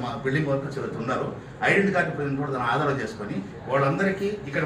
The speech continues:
మూడు సీట్లు ఇవ్వాలిచ్చి పక్కా గృహం నిర్మించాలని డిమాండ్ చేసి, ఈరోజు కలెక్టర్ మీ ఆఫీస్ వద్ద ధర్నా చేసి, మీ ఫ్రెండ్స్ పత్రిస్తున్నాం మేడం.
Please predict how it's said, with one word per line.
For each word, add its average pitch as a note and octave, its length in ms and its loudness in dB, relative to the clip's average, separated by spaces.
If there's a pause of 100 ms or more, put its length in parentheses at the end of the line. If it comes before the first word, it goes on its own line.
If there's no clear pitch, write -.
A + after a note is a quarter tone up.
మూడు D#3 240 0
సీట్లు D3+ 240 -4
ఇవ్వాలిచ్చి C#3+ 440 -2 (320)
పక్కా F3+ 260 4
గృహం D3+ 220 0
నిర్మించాలని C3+ 520 0 (120)
డిమాండ్ C#3+ 300 2
చేసి, B2 240 -4
ఈరోజు C#3 260 0 (440)
కలెక్టర్ D#3 280 0
మీ C#3 80 4 (280)
ఆఫీస్ C#3+ 240 0
వద్ద C3+ 140 0
ధర్నా C3+ 220 0
చేసి, C3 160 -2
మీ C3+ 100 -2
ఫ్రెండ్స్ B2+ 220 -6
పత్రిస్తున్నాం G#2 400 -8
మేడం. F2+ 260 0